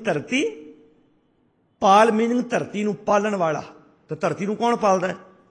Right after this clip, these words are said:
ਕੋਈ ਇਨਸਾਨ ਪਾਲਦਾ ਹੈ ਧਰਤੀ ਨੂੰ? ਕੋਈ ਬੰਦਾ ਧਰਤੀ ਨੂੰ ਪਾਲ ਸਕਦਾ ਹੈ?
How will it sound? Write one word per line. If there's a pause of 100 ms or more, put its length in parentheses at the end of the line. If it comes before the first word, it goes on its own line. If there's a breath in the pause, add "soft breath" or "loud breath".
(840)
ਕੋਈ
ਇਨਸਾਨ
ਪਾਲਦਾ
ਹੈ
ਧਰਤੀ
ਨੂੰ? (1120)
ਕੋਈ
ਬੰਦਾ
ਧਰਤੀ
ਨੂੰ
ਪਾਲ
ਸਕਦਾ
ਹੈ?